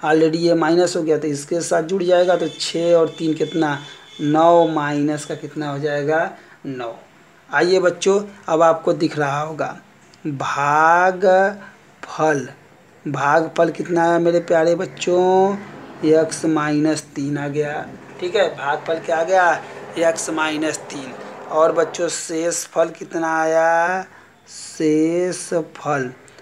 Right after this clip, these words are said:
जो आपका शेषफल निकल के आया वो कितना निकल के आया मेरे प्यारे बच्चों, शेषफल देखिए कितना आया, यहाँ आ गया सात एक्स माइनस का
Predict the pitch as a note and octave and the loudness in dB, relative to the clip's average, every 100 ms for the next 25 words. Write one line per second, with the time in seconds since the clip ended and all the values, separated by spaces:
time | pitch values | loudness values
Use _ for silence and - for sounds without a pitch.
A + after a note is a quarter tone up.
0 | - - - D3 D#3+ D#3 D3+ D#3 D#3+ D3+ | -20 -18 -6 2 4 4 2 2 0 0
1 | E3 E3 - - E3 D#3+ D#3+ D3+ D3+ D3+ | -2 -2 -2 -2 0 0 -2 -4 0 2
2 | D#3 D#3+ E3 - - - D#3 D3+ C#3+ E3+ | 2 2 -2 -8 -20 -6 -4 -4 -6 -4
3 | E3 D#3+ D#3+ D#3 D#3+ E3+ E3 D#3+ D#3+ D#3 | -4 -2 -4 -4 -4 -2 -2 -2 -2 0
4 | D#3+ D#3+ D#3 - F3+ G3 G#3+ G#3 - - | 0 0 -2 0 2 4 2 -2 -14 -12
5 | - D#3 D#3 - D#3+ D#3+ E3 D#3 D3+ F3+ | 0 2 2 2 0 2 0 -4 0 2
6 | F3 D#3+ C#3+ C#3 - - - D3+ C#3+ D3 | 4 4 2 -6 -16 -20 -10 -4 -2 -2
7 | D3 D3 C#3+ - - D3+ D#3 E3+ F3+ F3 | 0 0 -2 -4 -2 0 4 4 4 0
8 | D#3 D3+ D3 D3 - D3 C#3 C#3+ C#3+ D3 | 0 0 0 -6 -4 -2 -2 -2 -2 -2
9 | - E3 D3+ E3 | -4 -2 0 -2